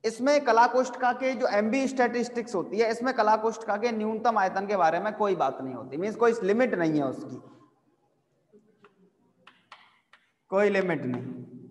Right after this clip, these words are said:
कला कोष्ठका का न्यूनतम आयतन कितना ही हो सकता है,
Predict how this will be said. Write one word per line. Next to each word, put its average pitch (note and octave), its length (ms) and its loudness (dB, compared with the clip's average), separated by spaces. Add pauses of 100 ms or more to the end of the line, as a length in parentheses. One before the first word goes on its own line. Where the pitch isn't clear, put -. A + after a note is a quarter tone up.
(2250)
कला F3+ 180 6
कोष्ठका G3+ 400 0
का G#3 100 0
न्यूनतम G3 420 0
आयतन A3+ 340 2 (640)
कितना B3 240 2
ही A#3 100 4
हो F3 140 4
सकता C#3 320 -4
है, C3+ 120 -8